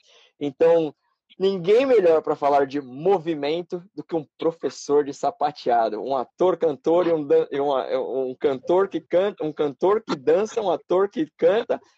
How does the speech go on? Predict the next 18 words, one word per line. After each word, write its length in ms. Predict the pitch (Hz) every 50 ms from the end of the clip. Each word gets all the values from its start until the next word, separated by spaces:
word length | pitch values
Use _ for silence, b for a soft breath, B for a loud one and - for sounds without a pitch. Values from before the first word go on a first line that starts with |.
| b b -
um 100 | - -
dançarino 580 | 170 185 196 190 - 185 156 156 175 208 226 220
que 80 | 220
sapateia 680 | - - 185 170 175 156 151 - 196 202 220 226 233
e 60 | 220 202
um 120 | 196 185
sapateador 840 | 180 - - 196 190 - 190 170 - 180 165 147 139 165 190 190
que 100 | 190 -
dá 160 | 160 156 156 127
aulas. 480 | 120 117 120 117 107 95 - - - _ _ _ _ _ _ _ _ _ _ _ _ _ -
Então, 160 | - - 208
suas 180 | - - 101 -
considerações 600 | - - 180 - - 196 190 175 - 208 - 185
iniciais 500 | 190 - 180 170 - 180 175 180 175 160
aí, 180 | 175 180 196 208
explica 400 | 196 170 - - 214 202 220 214
pra 220 | 220 - 190 170
gente 540 | 160 175 185 180 170 - 170 165 156 143